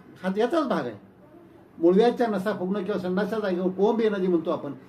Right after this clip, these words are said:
तो पण हा व्हेरिकोज व्हेन सारखाच तो प्रकार आहे,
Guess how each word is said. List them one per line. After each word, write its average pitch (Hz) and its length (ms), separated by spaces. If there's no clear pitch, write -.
तो 247 160
पण 262 220
हा 220 240
व्हेरिकोज 214 480
व्हेन 208 180
सारखाच 254 380
तो 254 60
प्रकार 151 300
आहे, 113 80